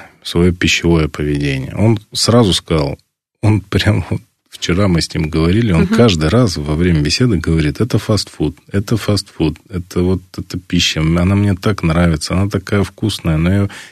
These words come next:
Speaker 1: но я, говорит, взрослый человек, мне пятьдесят шесть лет, и я понимаю, что я сам себя довел до этого состояния. Мы говорим: Ну,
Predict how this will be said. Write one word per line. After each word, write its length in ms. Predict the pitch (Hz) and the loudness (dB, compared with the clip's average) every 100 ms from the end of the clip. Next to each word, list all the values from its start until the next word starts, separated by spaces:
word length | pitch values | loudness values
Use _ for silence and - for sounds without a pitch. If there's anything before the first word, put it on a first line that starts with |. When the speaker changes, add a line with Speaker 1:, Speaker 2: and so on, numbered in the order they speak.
| _ | _
Speaker 1:
но 100 | 90 | 2
я, 140 | 104 117 | 6 6
говорит, 220 | 98 80 | 4 2
взрослый 420 | 92 107 - 90 | 4 2 2 -4
человек, 400 | - 92 120 131 | -2 0 0 2
мне 140 | 85 | 0
пятьдесят 340 | 85 - - 85 | 0 -2 -4 -4
шесть 300 | - 85 - | -4 -4 -2
лет, 200 | 113 - | -4 -2
и 20 | |
я 80 | 82 | -4
понимаю, 500 | - 85 87 104 117 | -2 0 2 4 2
что 220 | 87 - | 0 -2
я 80 | 78 | -4
сам 240 | 76 95 95 | -2 -2 -2
себя 220 | - 80 | -2 -2
довел 340 | 78 82 82 | 0 2 0
до 100 | 78 | 0
этого 280 | 76 73 - | -4 -6 -10
состояния. 680 | - - - 85 87 85 80 | -10 -12 -8 -2 0 0 -2
Мы 120 | 92 | -2
говорим: 320 | 98 101 98 | 0 0 0
Ну, 240 | 95 147 | 0 0